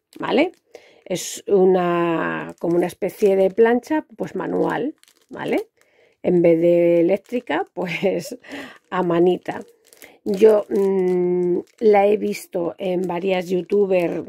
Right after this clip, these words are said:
que sigo de costura creativa y funciona perfectamente.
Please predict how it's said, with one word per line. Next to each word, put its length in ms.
que 120
sigo 340
de 100
costura 480
creativa 680
y 220
funciona 720
perfectamente. 1040